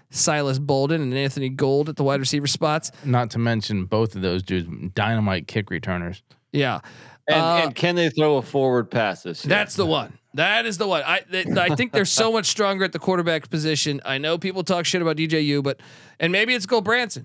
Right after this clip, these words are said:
Speaker 1: Some people have told me they think Gulbranson could start. I don't know, but I can tell you this: Aiden Childs, another one that we're, I,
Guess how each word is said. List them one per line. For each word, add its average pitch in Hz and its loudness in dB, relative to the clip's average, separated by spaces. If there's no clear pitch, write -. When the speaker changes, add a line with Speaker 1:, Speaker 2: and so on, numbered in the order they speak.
Speaker 1:
Some 180 -2
people 214 2
have 190 0
told 202 2
me 196 2
they 170 -2
think 190 -2
Gulbranson 185 0
could 175 -2
start. 175 0
I 175 4
don't 185 -2
know, 175 0
but 160 0
I 180 0
can 185 -2
tell 190 2
you 196 2
this: 165 0
Aiden 190 -2
Childs, 180 2
another 160 0
one 170 0
that 151 0
we're, 139 -2
I, 131 -2